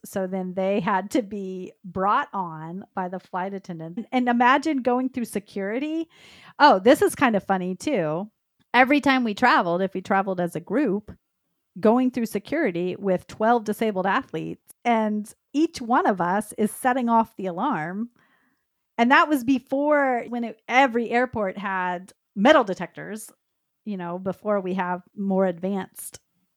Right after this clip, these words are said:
uh, detection systems. And so then it was, like, hundreds of Paralympic athletes showing up at around the same time, going through security. So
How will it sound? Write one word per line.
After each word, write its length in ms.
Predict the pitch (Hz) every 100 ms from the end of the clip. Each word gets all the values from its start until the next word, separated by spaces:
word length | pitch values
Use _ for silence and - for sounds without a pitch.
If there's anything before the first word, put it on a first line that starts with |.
| _ 202
uh, 240 | 180 175
detection 480 | 185 - 214 - 185
systems. 540 | 170 - 185 233 - - - - - _ -
And 140 | 233
so 140 | 247 226
then 340 | 196 311 359
it 80 | 196
was, 100 | 190
like, 140 | 185
hundreds 580 | - 240 466 285 208 180
of 100 | 175
Paralympic 500 | 190 180 175 170 165 -
athletes 500 | 165 - 180 202 -
showing 240 | 180 175
up 180 | 170 190
at 80 | 180
around 360 | 165 175 196
the 100 | 208
same 240 | - 190 175
time, 440 | 180 165 175 214
going 300 | 190 175 180
through 160 | - 170
security. 640 | 165 - 165 165 170 190
So 800 | - 202 185 185 180 175 170